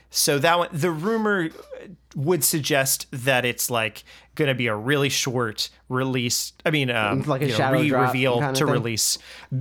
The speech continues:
Speaker 1: basically,
Speaker 2: Mm-hmm.
Speaker 1: you know, within a short amount of time. So I, you know, as far as it, two weeks is the shortest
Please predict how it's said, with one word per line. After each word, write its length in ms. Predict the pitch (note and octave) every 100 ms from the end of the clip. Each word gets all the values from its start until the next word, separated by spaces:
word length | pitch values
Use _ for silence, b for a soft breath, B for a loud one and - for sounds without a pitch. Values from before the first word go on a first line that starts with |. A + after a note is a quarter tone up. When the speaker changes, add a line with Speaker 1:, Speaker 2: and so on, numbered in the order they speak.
| B2
Speaker 1:
basically, 520 | F3+ D#3+ - C3 B2
Speaker 2:
Mm-hmm. 100 | A2+
Speaker 1:
you 60 | C3
know, 100 | A#2+
within 520 | C3+ C3+ C#3+ B2+ B2 - _ -
a 100 | C#3
short 240 | - C#3+
amount 200 | A#2+ G#2+
of 60 | G#2+
time. 180 | - A#2+
So 200 | G3+ G3+
I, 240 | G3+ A3 -
you 200 | G3 D#3+
know, 160 | B2+ A#2+ B B B B _ _ _ _ - -
as 160 | E3 D#3+
far 280 | G3+ F#3+ F3+
as 340 | E3+ E3 D#3
it, 160 | E3+ - _ _ - _
two 180 | - A3
weeks 320 | A#3 C4 -
is 120 | A#3 -
the 80 |
shortest 500 | G#3 - G3 G#3 G3+